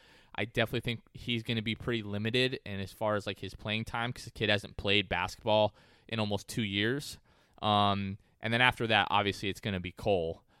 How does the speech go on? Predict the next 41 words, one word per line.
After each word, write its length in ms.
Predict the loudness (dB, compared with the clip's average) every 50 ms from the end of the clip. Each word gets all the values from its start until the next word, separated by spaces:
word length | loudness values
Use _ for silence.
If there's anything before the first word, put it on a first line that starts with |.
| _ _
Um, 500 | -6 -2 0 0 0 0 -2 -2 -6 -8 -4 _
but 160 | 0 2 4
it'll 120 | 4 4 4
be, 120 | 2 2 0
it'll 140 | 2 2 2
be, 340 | 2 0 -2 -2 -4 -4 -6 _
you 80 | -2 -2
know, 80 | -2 0
pretty 520 | _ -2 -2 -2 0 0 -2 -2 -4 -6 -10 -18 _ _ _ _ _
interesting 500 | -4 -4 -2 -2 -4 -2 -2 -4 -2 -2
to 60 | -4
see 280 | -6 -4 -4 -2 0 0
what 240 | 2 2 2 0 _
kind 260 | -6 -6 -4 -4 -2
of 180 | -2 -4 -4 -4
leash, 540 | -4 -2 0 0 0 -2 -4 -6 -6 -8 -10 _ _ _ _ _ _ _ _ _
uh, 140 | -2 -2 -2
Clifford 460 | -4 -4 -6 -6 -4 -4 -6 -10 -4
gives 260 | 0 0 0 0 0
him 160 | -6 -6 -6 -2 0
early 300 | 0 2 2 2 2 2
on. 400 | 2 2 2 2 2 0 -2 -6 _ _ -20 -20 -20 _ _ _
I 100 | 0 0 2
could 200 | 2 0 0 4
definitely 380 | 4 2 4 2 0 -2 -2
see, 480 | -4 -4 -2 0 2 2 2 2 2 0 _ _ _ _ _ _ _ _ _ _ _ _ _ _ _ _ _ _ _ _
like, 340 | -2 0 0 0 -2 -6 -16
him 340 | -12 -6 -4 -4 -2 0 0
making 340 | 0 0 0 -2 -4 -4 -4
a 40 | -4
few 200 | -4 -6 -6 -4
mistakes 500 | -4 -4 -2 0 0 0 0 0 -4 -8
and 120 | -10 -8
forcing 340 | -4 -4 -4 -4 -4 -6 -8
a 80 | -6
couple 240 | -4 -4 -4 -4 -4
of 80 | -6 -4
shots 380 | 0 2 4 4 2 2 -2
or 40 | -6
making 360 | -4 -4 -4 -4 -6 -8 -8
a 80 | -8 -10